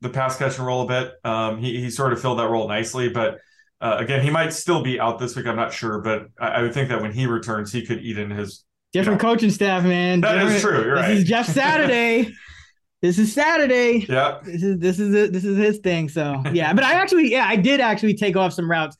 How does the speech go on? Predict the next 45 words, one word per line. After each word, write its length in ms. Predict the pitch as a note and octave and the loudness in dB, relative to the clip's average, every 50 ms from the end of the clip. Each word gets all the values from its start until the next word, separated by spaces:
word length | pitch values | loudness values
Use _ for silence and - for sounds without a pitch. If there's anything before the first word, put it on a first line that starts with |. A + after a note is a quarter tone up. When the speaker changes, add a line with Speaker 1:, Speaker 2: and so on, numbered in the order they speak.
| _ - | _ -6
Speaker 2:
Like, 80 | F3 F#3 | -4 -2
I 40 | G3+ | 2
didn't 240 | A3+ B3 A#3+ A3 F3 | 2 4 4 4 4
give 200 | F3+ G3 F3+ F3+ | 4 2 0 0
Taylor 280 | - F#3 F3 F3 E3+ | 0 0 2 2 2
his 200 | D#3+ E3 - - - | 0 -2 -4 -6 -6
full, 320 | - F3 D#3 D#3 D3+ C#3+ C3+ | -4 -2 -2 -2 -4 -2 -2
Speaker 1:
Yeah. 240 | B2 A#2 G#2 G#2+ - - | -2 0 -2 -2 -4 -8
Speaker 2:
like, 120 | E3 D#3+ | -6 -4
whatever, 260 | E3 F3+ F3+ F3 E3+ D#3 E3 | -2 -2 0 0 -2 -2 -2
eighty 240 | E3+ E3+ F3 E3+ D#3 | -2 -2 0 0 -2
something 260 | D#3+ F3+ E3+ D#3+ D3 | -2 -4 -4 -6 -6
percent 340 | E3 D#3+ - E3+ D#3+ D#3 - | -8 -8 -6 -6 -8 -8 -8
from 100 | F3+ F3 | -6 -4
last 220 | F3+ F3 F3 F3 | -4 -4 -2 0
week. 160 | F#3 F3 E3+ E3 | 0 0 0 0
I 80 | D#3 | -2
kind 240 | D3 - F3+ E3 D#3 | -2 -2 -2 -2 -2
of 160 | C#3+ C3+ C3 - _ _ _ _ - | -4 -6 -8 -14 _ _ _ _ -6
averaged 260 | E3 D#3 D#3 D3 D3 | -4 -2 -2 -2 -2
it 80 | D#3+ D#3 | -2 0
out 200 | D#3 D#3 D#3+ D#3 | 0 -2 -2 -4
to 400 | - F3+ E3+ E3 - D3+ D3+ D3 - | -4 -4 -4 -4 -6 -10 -12 -10 -6
a 20 | F3+ | -2
little 180 | E3 E3 D#3+ | 0 2 2
more 180 | D#3+ D#3+ D#3+ D#3 | 2 2 0 0
along, 400 | D3+ D#3 D#3 D3+ D#3 D#3 D3+ D#3+ | 0 -2 -2 -2 -4 -6 -8 -8
you 60 | D#3 | -8
know, 100 | C#3+ C3 | -8 -8
the, 180 | C3 C3+ A#2+ - _ _ | -8 -8 -10 -12 _ _
what 140 | - D3+ C#3+ | -8 -4 -2
he's 120 | C#3+ C#3 C3+ | -2 -2 -2
doing 220 | D3+ C#3+ C#3+ C#3 | -2 -2 -4 -4
for 80 | C#3+ C#3+ | -4 -6
the 80 | C3+ | -8
season, 400 | C3+ - C3+ C#3 D3 D#3 D#3 D3 | -6 -4 -2 0 0 0 0 0
and 100 | C#3 C3 | 0 -2
he's 140 | C3 B2+ - | -4 -4 -6
still, 400 | - - C3+ B2+ A#2+ A#2 - _ _ _ _ _ _ _ _ _ _ _ - | -6 -4 -4 -2 -4 -6 -10 _ _ _ _ _ _ _ _ _ _ _ -10
he's 120 | C#3 C3+ | -10 -8
still 200 | - - C#3+ C3 | -6 -4 -2 -2
Speaker 1:
Yeah. 40 | B2 A#2+ | -2 -2
Speaker 2:
my 120 | B2 A#2+ | -4 -4
number 300 | A#2 A#2 A#2 A2+ C#3 B2+ | -6 -6 -6 -8 -8 -10
two. 240 | - - A#2+ B2+ B2 | -8 -8 -8 -8 -8